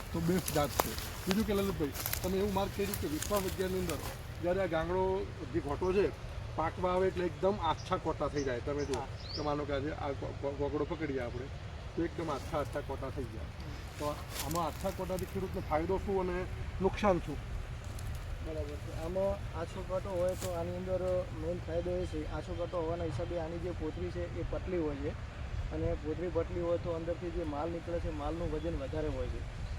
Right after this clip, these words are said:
Speaker 2: અને માલનું વજન વધારે નીકળે તો ખેડૂત માટે વધારે બેનિફિટ હોય છે.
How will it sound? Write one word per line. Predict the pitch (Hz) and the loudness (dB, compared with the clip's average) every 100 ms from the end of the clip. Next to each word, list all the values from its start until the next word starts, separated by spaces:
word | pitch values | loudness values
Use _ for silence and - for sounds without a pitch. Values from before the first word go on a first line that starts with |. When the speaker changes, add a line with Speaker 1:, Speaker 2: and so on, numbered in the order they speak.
| - | -2
Speaker 2:
અને | - 160 156 | 0 0 0
માલનું | 147 147 180 190 | 2 2 4 4
વજન | 170 180 190 | 2 2 0
વધારે | 151 147 175 | 0 2 2
નીકળે | 175 170 175 | 2 0 0
તો | 170 | 0
ખેડૂત | 156 156 - 175 | 0 2 2 2
માટે | 170 - 135 - - - | 2 4 4 4 4 4
વધારે | 156 170 | 4 4
બેનિફિટ | 170 170 170 170 160 | 4 2 2 2 2
હોય | 165 | 2
છે. | 175 | 0